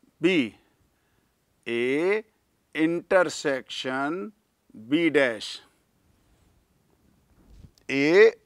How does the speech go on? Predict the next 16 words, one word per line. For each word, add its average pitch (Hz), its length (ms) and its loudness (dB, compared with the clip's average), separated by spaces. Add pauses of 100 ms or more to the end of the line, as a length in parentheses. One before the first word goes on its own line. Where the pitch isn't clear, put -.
(140)
but 151 280 6 (300)
not 185 320 6
बी, 147 320 -2 (520)
ए 147 160 2
तो 220 200 6
हो 226 280 10 (420)
परंतु 139 380 -4
बी 180 380 -4 (520)
नहीं 156 200 -2
हो, 311 60 0
तो 208 120 -2
हमने 262 220 2
पढ़ा 254 260 8
था 104 220 -4 (560)
ऐसे 170 420 2
में 135 280 -2